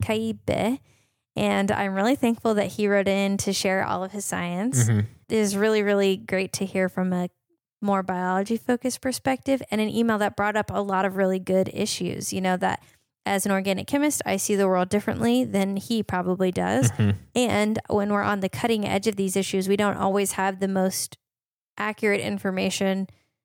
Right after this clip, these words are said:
Speaker 1: for everything. We've got
Speaker 2: Yeah.
Speaker 1: the best information we have right now.
Speaker 2: Right, right.
Speaker 1: I thought that was really great.
Speaker 2: And on the one hand, as a, just a layperson,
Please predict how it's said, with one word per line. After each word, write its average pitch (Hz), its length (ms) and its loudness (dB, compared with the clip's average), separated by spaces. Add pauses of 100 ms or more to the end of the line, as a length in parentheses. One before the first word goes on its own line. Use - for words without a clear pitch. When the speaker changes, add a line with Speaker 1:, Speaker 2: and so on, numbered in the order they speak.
(300)
Speaker 1:
for 202 160 2
everything. 208 640 -4
We've 220 200 2
got 208 120 4
Speaker 2:
Yeah. 208 140 4
Speaker 1:
the 196 40 0
best 196 280 2
information 190 500 -4
we 190 80 -2
have 180 220 -2
right 175 360 -2
now. - 460 -8
Speaker 2:
Right, 98 300 0 (120)
right. 92 240 0 (1000)
Speaker 1:
I 262 80 2
thought 277 180 2
that 302 100 6
was 285 200 4
really 285 220 4
great. 285 360 -4 (680)
Speaker 2:
And 143 220 2
on 117 100 2
the 113 60 2
one 147 140 2
hand, 95 280 2
as 101 120 0
a, 98 60 2
just 90 160 -2
a 101 80 2
layperson, 95 560 0